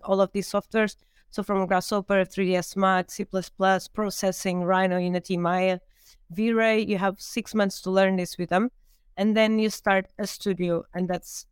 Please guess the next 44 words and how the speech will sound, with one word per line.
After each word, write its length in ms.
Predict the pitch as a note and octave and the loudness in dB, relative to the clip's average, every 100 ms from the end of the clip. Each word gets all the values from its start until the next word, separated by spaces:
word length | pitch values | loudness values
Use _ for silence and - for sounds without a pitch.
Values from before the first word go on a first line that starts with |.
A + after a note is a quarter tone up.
| _ | _
um, 400 | E3 E3 D#3+ E3 - _ _ _ | -2 0 0 -2 -10 _ _ _
the 80 | G3 | 0
most 240 | F#3+ F#3+ | 2 2
important 340 | G3 F3+ F3 F3 | 0 -2 -2 0
part 160 | F3 | 0
about 220 | F3 F3 F3 | 0 -2 0
the 60 | |
R 140 | F3 G#3+ | 2 4
L. 240 | G#3+ G#3 - - _ _ | 4 2 -8 -20 _ _
You 120 | A3+ | -4
start 260 | G#3+ B3+ G#3 | 0 0 0
a 40 | A3+ | -6
studio 440 | - C#4 B3+ A3+ | -4 0 2 2
and 120 | G#3+ | 2
you 60 | G3+ | 0
start 320 | - G3+ - | 2 0 2
a 40 | |
very 200 | F#3+ G3 | 0 0
important 400 | G3 G3+ G3 F#3+ | 0 -2 -2 0
research, 600 | G3+ B3 - A#3+ A3 F#3+ | 0 -2 0 0 0 0
and 140 | F#3+ F3 | 0 0
a 80 | F3+ | -2
kind 220 | F#3+ F3 | -2 -2
of, 120 | E3 _ _ _ | -4 _ _ _
uh, 260 | D#3+ D#3 C#3+ _ _ _ _ _ _ _ _ _ - | -20 -20 -20 _ _ _ _ _ _ _ _ _ -8
theme 400 | C4+ B3 A#3 G#3+ | -2 0 0 0
for 140 | G3+ | -2
this 260 | F#3 F3 - | -2 -4 -4
research 500 | F#3 - G3 F#3+ - | -4 2 0 0 -4
is 140 | F#3 | -2
very 220 | F#3 F#3 | 0 0
much 280 | F#3+ F#3+ - - | 2 0 -2 0
based 280 | F#3 F3+ | 2 2
on 120 | F#3 F3 | 0 0
the 80 | |
studio. 380 | F3+ - C4 D4+ | -2 -2 0 0
So 180 | - G#3 | 0 0
you 140 | F#3+ | 0
have 160 | F#3+ F#3 | 0 -2
the 80 | F#3+ | -6
studio 300 | - F#3+ F#3+ | -8 -4 0
that 160 | F3+ F3+ | 2 2
is 120 | F3 | -2
from, 280 | - F3 | -2 -2